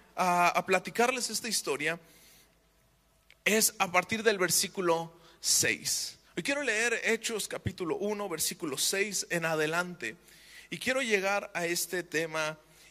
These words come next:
importante. Dice, "Así que mientras los apóstoles estaban con, con Jesús, le preguntaron con insistencia, 'Señor, ha llegado ya el tiempo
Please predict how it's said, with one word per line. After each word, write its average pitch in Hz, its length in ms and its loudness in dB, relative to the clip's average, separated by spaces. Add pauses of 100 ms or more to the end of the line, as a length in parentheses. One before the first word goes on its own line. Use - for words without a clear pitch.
(160)
importante. 135 1000 -6 (480)
Dice, 208 440 4
"Así 185 340 2
que 294 140 0
mientras 277 640 0
los 240 240 -2
apóstoles 160 800 -2
estaban 214 420 -2
con, 196 320 -10 (140)
con 214 180 4
Jesús, 139 560 -6 (400)
le 170 160 2
preguntaron 185 720 -4
con 185 300 -2
insistencia, 143 1000 -4 (320)
'Señor, 190 640 0 (640)
ha 208 160 4
llegado 214 480 0
ya 185 260 2
el 190 200 -2
tiempo 160 500 -4